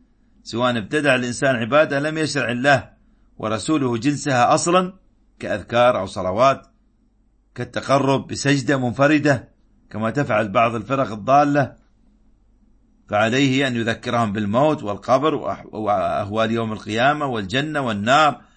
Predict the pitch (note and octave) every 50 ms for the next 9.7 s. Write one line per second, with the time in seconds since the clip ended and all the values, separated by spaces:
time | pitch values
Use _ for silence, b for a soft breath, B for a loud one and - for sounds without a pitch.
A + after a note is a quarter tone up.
0 | b b b - A2 G#2 - - G2+ A2 B2+ C#3 D3 D3+ D#3 D#3 D3+ B2+ B2+ A#2
1 | G2+ A2 A#2+ G#2+ - C#3+ E3 F3 E3+ A#2+ - _ _ _ _ _ _ _ _ -
2 | E3+ F#3 F3 C3+ D#3+ F#3 G3 G3 F#3+ E3 C#3+ C#3 C#3 D#3 E3+ G3 F3+ F3 D3+ D3
3 | C3 C3 - F#2+ G2 C#3 C3 A#2+ - - _ _ _ _ _ _ _ _ _ _
4 | - - - - A2 A2 G2 A#2 C3 G#2+ A2+ G#2+ A2+ B2+ C3 B2+ C3 - G#2+ -
5 | A#2+ G#2 A2+ A#2 A2 - - G#2 G2 F#2+ A#2 C3 C3 A#2 - - - - _ _
6 | _ _ _ _ _ _ _ _ _ _ _ _ _ _ _ _ _ _ _ _
7 | _ _ _ _ _ _ _ _ _ _ _ _ _ _ _ _ _ _ _ _
8 | _ - C3 D#3 C#3+ D3 - E3+ D#3+ D#3 D#3 D3+ D3+ - - - A#2+ A2+ - B2
9 | B2 A#2+ D3 D3+ D3+ C3+ B2 B2 A#2+ A#2 G#2 A2+ C#3+ C#3+